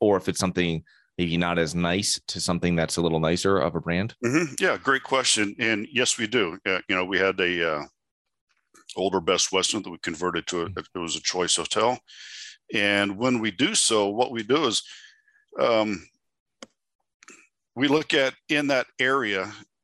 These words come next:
Speaker 2: does Best Western do well, do well? Um, and then we also look at why is the owner selling? What could be that Best Western is now coming in and saying, "Hey, you need to do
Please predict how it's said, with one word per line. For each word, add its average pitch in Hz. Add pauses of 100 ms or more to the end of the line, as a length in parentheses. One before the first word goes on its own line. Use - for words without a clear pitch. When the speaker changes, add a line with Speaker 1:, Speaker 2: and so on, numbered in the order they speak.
(140)
Speaker 2:
does 101 (200)
Best 107
Western 95
do 95
well, 87 (160)
do 110
well? - (200)
Um, 147 (400)
and 110
then 110
we 107
also 117
look 101
at 98 (340)
why 113
is 156
the 127
owner 113
selling? 107
What 110
could 185
be 117
that 98
Best 113
Western 117
is 95
now 104
coming 98
in 98
and 98
saying, 92
"Hey, 104 (280)
you 110
need 101
to 95
do 90